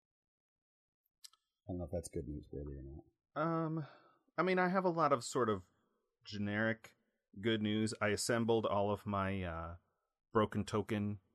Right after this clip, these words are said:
Speaker 2: insert stuff
Speaker 1: Oh,
Speaker 2: that I
Speaker 1: yeah.
Speaker 2: bought
Speaker 1: Those
Speaker 2: and
Speaker 1: are cool. Those are
Speaker 2: glue-,
Speaker 1: cool.
Speaker 2: glued it all together. Those are really nice. Um,
Speaker 1: They're, they're inserts for, if, in case people don't know, those are inserts, like, wooden inserts that you put in the boxes of your games, and you can organize all the little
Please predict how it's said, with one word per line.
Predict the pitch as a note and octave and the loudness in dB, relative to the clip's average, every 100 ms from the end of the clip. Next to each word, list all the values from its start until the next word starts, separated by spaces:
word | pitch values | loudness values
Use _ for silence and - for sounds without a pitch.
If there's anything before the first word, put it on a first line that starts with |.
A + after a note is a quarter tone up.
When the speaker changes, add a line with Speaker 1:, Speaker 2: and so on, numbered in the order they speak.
| _ _ _ _ _ _ _ | _ _ _ _ _ _ _
Speaker 2:
insert | G#2+ G#2 A2+ G#2 - _ _ _ _ _ | -2 -2 -2 -2 -4 _ _ _ _ _
stuff | - - A2+ | -18 0 2
Speaker 1:
Oh, | C3+ | 4
Speaker 2:
that | G#2+ | 4
I | A2 | 2
Speaker 1:
yeah. | |
Speaker 2:
bought | - A2 A#2 | 2 2 2
Speaker 1:
Those | A2+ | 2
Speaker 2:
and | G#2+ | -2
Speaker 1:
are | |
cool. | - G2 | 0 -2
Those | F2 A2 | 0 -4
are | A#2 | -4
Speaker 2:
glue-, | A2+ A2 | 2 2
Speaker 1:
cool. | - F#2+ | 2 -2
Speaker 2:
glued | G#2+ G#2+ | 2 4
it | G#2+ | 4
all | G#2+ | 4
together. | G2+ G2+ G2 | 2 -2 0
Those | G#2 G2 | 0 0
are | |
really | F#2+ F2+ F2+ | -2 -2 -2
nice. | F2 F#2+ - - _ _ _ _ - | -4 -6 -8 -12 _ _ _ _ -4
Um, | F#2+ | 0
Speaker 1:
They're, | A#2+ G#2+ G#2 | 4 4 6
they're | A2 | 4
inserts | A#2+ C3 - A#2 | 6 6 6 2
for, | - G#2 | 2 0
if, | - G#2 - - | 2 0 -2 -4
in | - A2+ | -2 4
case | A#2 G#2+ | 4 4
people | A2+ | 6
don't | G#2 | 6
know, | G2+ G2+ | 6 6
those | G2+ | 4
are | F2+ | 2
inserts, | E2 G#2+ G#2+ - F#2+ - - | 2 2 4 2 0 0 -8
like, | - | -10
wooden | G#2+ G2+ G#2+ G#2 | 0 4 6 6
inserts | G2+ G#2+ F#2 | 4 2 -2
that | - | -4
you | - | -8
put | F#2+ | 0
in | G2+ | 2
the | F2+ | 2
boxes | F2 F2+ - F#2 | 2 0 0 -6
of | E2+ | -4
your | D#2+ | -6
games, | D#2 F2 F2 D#2+ | -6 -6 -6 -6
and | E2 | -8
you | E2 | -8
can | E2 | -6
organize | E2 D#2+ E2 E2 | -6 -6 -6 -4
all | E2 | -4
the | |
little | E2+ E2+ | -4 -6